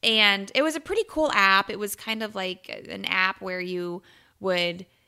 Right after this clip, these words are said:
input pictures and it would turn it into a photo album with pictures and video. Really cute idea. And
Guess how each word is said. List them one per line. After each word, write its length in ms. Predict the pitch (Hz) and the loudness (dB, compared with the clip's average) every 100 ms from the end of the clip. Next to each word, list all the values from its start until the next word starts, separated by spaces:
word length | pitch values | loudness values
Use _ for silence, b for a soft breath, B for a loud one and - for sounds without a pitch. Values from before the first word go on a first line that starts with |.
| b | b
input 500 | - 226 214 226 - | 0 0 0 -4 -4
pictures 600 | - 226 - 233 214 208 | -6 -8 -6 -4 -4 -4
and 80 | 202 | -6
it 80 | 202 | -6
would 100 | 196 | -8
turn 220 | - 202 | -8 -6
it 80 | 196 | -6
into 240 | 190 - 185 | -6 -8 -12
a 60 | |
photo 380 | 175 247 247 247 | -6 -4 -2 0
album 680 | 233 226 226 226 220 220 214 | 0 -2 -2 -4 -4 -6 -6
with 180 | 185 - | -10 -10
pictures 560 | 220 - - 214 208 196 | -14 -10 -8 -6 -6 -8
and 140 | 185 | -8
video. 500 | 220 233 226 220 220 | -6 -4 -2 -2 -2
Really 260 | 233 320 349 | -2 -2 -4
cute 220 | - 262 | -4 -2
idea. 320 | 240 196 175 | -2 -4 -4
And 280 | 175 180 | -4 -6